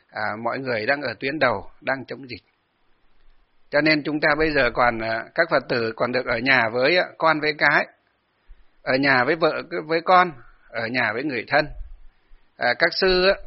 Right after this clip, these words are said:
thì còn được ở trong chùa. Chúng ta còn sướng chán các quý vị. Biết bao nhiêu á, các y bác sĩ, các chiến sĩ công an, quân đội và những người làm nhiệm vụ phòng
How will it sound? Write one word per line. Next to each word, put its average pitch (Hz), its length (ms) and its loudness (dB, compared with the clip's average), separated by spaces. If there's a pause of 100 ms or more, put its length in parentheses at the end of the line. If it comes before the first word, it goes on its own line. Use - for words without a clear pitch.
thì 123 140 -6
còn 131 180 2
được 123 120 -2
ở 120 200 -2
trong 165 220 -4
chùa. 127 260 4 (1300)
Chúng 147 200 -4
ta 151 200 4
còn 101 240 -6
sướng 139 300 -8
chán 151 280 -6
các 156 180 -8
quý 156 180 -14
vị. - 120 -14 (960)
Biết 165 180 0
bao 151 260 8
nhiêu 156 340 2
á, 165 100 4 (680)
các 156 200 4
y 147 160 -2
bác 156 200 -2
sĩ, 170 320 -6 (1040)
các 151 180 0
chiến 156 160 -2
sĩ 170 240 -4
công 160 240 -4
an, 156 300 2 (180)
quân 151 200 0
đội 127 300 2 (460)
và 113 140 -6
những 139 200 -6
người 120 300 0
làm 110 200 0
nhiệm 113 220 -10
vụ 127 240 -10
phòng 107 200 -4